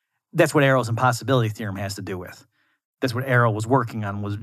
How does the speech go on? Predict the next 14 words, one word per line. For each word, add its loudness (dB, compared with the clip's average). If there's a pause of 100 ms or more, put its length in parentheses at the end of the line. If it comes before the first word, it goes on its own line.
(280)
one 2
way 0
of -4
thinking 0
of 2
it -4
was 0
to -2
say, 0
let's 0
take 0 (560)
everybody's 0
subjective 0
idiosyncratic 0